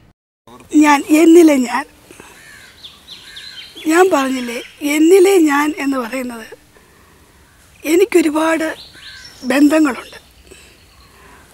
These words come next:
ഒരുപാട് സുഹൃത്ത് വലയങ്ങളുണ്ട്. അപ്പം സുഹൃത്ത് വലയം എന്നൊക്കെ പറയുന്നത് എൻ്റെ സുഹൃത്ത് വലയങ്ങൾ ഹായ് ഹായ്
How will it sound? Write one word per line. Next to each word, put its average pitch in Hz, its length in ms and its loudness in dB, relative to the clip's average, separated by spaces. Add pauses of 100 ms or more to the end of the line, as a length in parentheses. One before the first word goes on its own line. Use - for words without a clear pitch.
(140)
ഒരുപാട് 403 480 2 (100)
സുഹൃത്ത് 311 380 -8
വലയങ്ങളുണ്ട്. 277 640 -8 (480)
അപ്പം 330 260 -6
സുഹൃത്ത് 392 380 -2
വലയം 415 240 2
എന്നൊക്കെ 403 300 -6
പറയുന്നത് 320 480 -2 (1000)
എൻ്റെ 427 480 2
സുഹൃത്ത് 381 360 -2
വലയങ്ങൾ 330 380 2 (280)
ഹായ് 320 280 0
ഹായ് 339 200 0